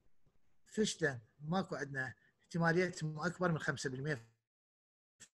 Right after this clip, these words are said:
فعندنا هنا شنو؟ فقط متجه واحد. نجي على البروبرتي هنا ال-، للقيمة العظمى، الماكسيمم القيمة العظمى. البروبرتي هنا تشوفوا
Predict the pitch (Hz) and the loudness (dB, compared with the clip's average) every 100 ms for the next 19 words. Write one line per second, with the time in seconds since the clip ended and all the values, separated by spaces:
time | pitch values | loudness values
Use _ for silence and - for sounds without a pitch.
0 | - 151 165 175 170 175 175 - 190 185 | -6 0 4 8 10 12 10 8 0 -2
1 | - - _ - 185 185 196 190 - _ | -6 -20 _ 2 2 10 8 8 -6 _
2 | 160 - 180 170 185 175 - _ 156 147 | -8 0 4 6 4 2 -4 _ 0 2
3 | - 120 - _ _ - _ - 180 196 | 2 -4 -12 _ _ -20 _ -4 6 10
4 | 202 226 214 180 175 160 151 139 151 139 | 10 8 6 6 6 6 4 6 6 4
5 | 135 127 127 127 135 156 147 135 131 - | -2 -6 -10 -16 -10 -8 -8 -12 -14 -4
6 | 180 143 147 156 151 170 151 156 143 - | -2 -2 -2 -2 2 2 6 4 4 -4
7 | _ - - - - - 156 147 131 135 | _ -20 -20 -20 -12 0 2 2 2 0
8 | 143 139 - - 160 160 180 170 220 226 | 0 -4 -6 -12 -4 6 8 10 12 10
9 | 196 165 170 160 - - 156 - 185 | 10 10 12 10 8 0 -8 -8 -10